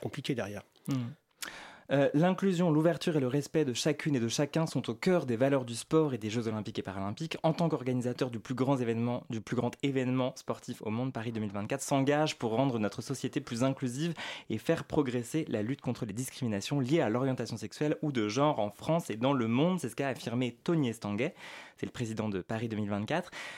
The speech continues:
Speaker 2: Moi, j'ai l'impression, mais voilà, vous l'aurez compris, je ne suis pas du tout un expert du sport, que ce genre de grandes phrases sur l'inclusivité dans le sport, j'en ai beaucoup entendu. Est-ce que,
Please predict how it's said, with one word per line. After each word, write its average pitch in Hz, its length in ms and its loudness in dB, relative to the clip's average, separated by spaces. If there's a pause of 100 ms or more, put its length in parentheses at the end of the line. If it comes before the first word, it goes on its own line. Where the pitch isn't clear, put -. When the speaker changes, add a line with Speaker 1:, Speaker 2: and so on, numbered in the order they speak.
(140)
Speaker 2:
Moi, 175 240 4
j'ai 180 140 4
l'impression, 135 500 0
mais 117 300 -4 (120)
voilà, 113 240 -2 (320)
vous 107 140 -6
l'aurez 107 260 4
compris, 120 300 -2
je 110 80 -6
ne 104 60 -4
suis - 100 -12
pas 95 100 -6
du 92 120 -12
tout - 100 -8
un 101 80 0
expert 165 240 2
du 185 80 -4
sport, 220 320 6 (380)
que 226 120 6
ce 190 220 4
genre 175 200 4
de 156 80 8
grandes 160 300 4
phrases 170 360 4
sur 156 120 0
l'inclusivité 127 640 2
dans 135 80 2
le 113 100 2
sport, 175 220 2
j'en 151 140 2
ai 120 60 2
beaucoup 147 280 0
entendu. 143 560 0 (300)
Est-ce 151 240 0
que, 247 340 0